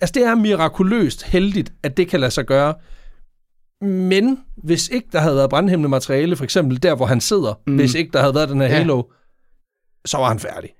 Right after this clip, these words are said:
Speaker 2: Ja, og det, det er jo, hvis man ser klippet, det er jo så vildt, da han kommer ud. Han ligner jo Ghost Rider.
Speaker 1: Ja, <laughs> ja, ja, præcis. Altså, han, han damper.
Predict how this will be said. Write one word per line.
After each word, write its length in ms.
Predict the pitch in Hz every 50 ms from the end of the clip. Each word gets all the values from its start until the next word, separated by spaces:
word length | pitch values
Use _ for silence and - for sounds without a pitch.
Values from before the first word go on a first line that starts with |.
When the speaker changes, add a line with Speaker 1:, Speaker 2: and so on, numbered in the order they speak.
| _
Speaker 2:
Ja, 140 | - 131 123 113 - - _ -
og 140 | 147 147 -
det, 180 | 151 156 151
det 60 | 160 160
er 40 |
jo, 180 | 151 147 143 135 -
hvis 200 | - 139 139 -
man 140 | 147 135 131
ser 220 | - - 226 190
klippet, 440 | 143 - - - 160 170 165 151 117
det 40 | 127
er 20 |
jo 40 | 123
så 140 | 120 - 143
vildt, 300 | 135 127 196 208 190 -
da 40 | 120
han 120 | 120 113
kommer 180 | - 131 143 151
ud. 40 | 147
Han 100 | 131 131
ligner 200 | 143 175 185 165
jo 100 | 139 -
Ghost 320 | - 143 143 175 - - -
Rider. 300 | 107 101 101 101 101 98 - _ _
Speaker 1:
Ja, 140 | 165 123 95 - - 131
<laughs> 240 | 127 - 202 180
ja, 200 | 170 180 190 170
ja, 60 | 147 147
præcis. 320 | - 139 - 196 165 -
Altså, 200 | - 131 120 139
han, 180 | 131 147 147 -
han 180 | 135 131 156 160
damper. 400 | - 127 139 156 160 139 - -